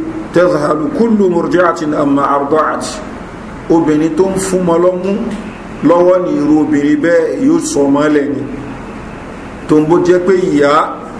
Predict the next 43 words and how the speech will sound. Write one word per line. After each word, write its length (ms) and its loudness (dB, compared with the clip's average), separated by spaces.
aláàánú 540 2
ló 100 0
jẹ́ 200 2
fún 200 0
ọmọ 240 2
rẹ̀. 220 -2
Tí 180 -2
ìyá 260 2
bá 200 2
rẹni 200 0
tó 120 0
fẹ́ 280 0
pa 80 2
ọmọ 280 0
rẹ̀, 220 2
yóò 200 4
ní 100 0
ká 180 0
fẹ́ 200 0
kan 140 -2
kúkú 240 0
pa 100 2
ọ́. 180 0
Kò 120 0
ń 140 4
ṣe 240 0
bíi 200 -2
tíjọ́ 320 2
ń 80 0
gbéǹde 320 2
alkiyama. 640 2
Ìyá 260 4
gangan 300 0
fún 180 0
rẹ̀ 80 2
ó 80 2
sọ 260 0
ọmọ 160 0
ẹ̀ 200 2
nù 180 0
ni. 200 2
"Wa 120 4
tada'u 540 2